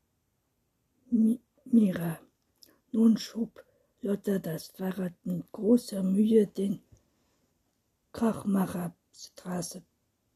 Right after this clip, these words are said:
bergauf. „Man muss ja schließlich erst mal oben sein, bevor man runterrauschen kann“, sagt sie ganz außer Atem. Wenn man selber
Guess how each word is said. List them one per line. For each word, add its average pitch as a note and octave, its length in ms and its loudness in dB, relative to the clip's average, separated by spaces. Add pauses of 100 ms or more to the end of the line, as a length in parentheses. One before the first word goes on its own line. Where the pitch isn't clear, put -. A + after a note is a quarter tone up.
(160)
bergauf. F3 760 -8 (680)
„Man G3+ 260 2
muss A3 300 4
ja G#3+ 180 2
schließlich G#3 840 -4
erst - 300 -2
mal F#3+ 220 -2
oben F3 480 -2
sein, G#3+ 480 6 (160)
bevor - 460 -10
man F#3 300 -8
runterrauschen G3+ 1400 -4 (180)
kann“, F3+ 360 -2 (320)
sagt - 300 -12
sie - 260 -8
ganz G3+ 340 -6 (120)
außer G#3+ 380 -4
Atem. F3 500 -8 (1200)
Wenn B3 200 12
man A3 200 8
selber A3+ 460 4